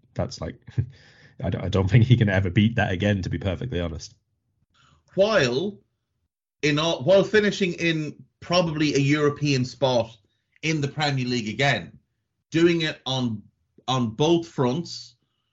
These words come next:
Speaker 2: with what is a fairly small squad is super impressive. Like, last year,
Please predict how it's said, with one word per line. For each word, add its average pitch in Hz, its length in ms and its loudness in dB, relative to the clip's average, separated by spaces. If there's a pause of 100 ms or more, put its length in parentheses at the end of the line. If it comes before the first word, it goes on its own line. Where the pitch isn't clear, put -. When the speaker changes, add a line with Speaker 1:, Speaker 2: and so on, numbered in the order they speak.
(140)
Speaker 2:
with 131 320 -2
what 151 180 -2
is 139 320 -2
a 131 60 -8
fairly 214 420 0
small 143 440 -2
squad 135 580 -6 (1400)
is 143 240 2
super - 540 -2
impressive. 127 500 -2
Like, 131 180 0
last 185 440 -2
year, 151 360 -4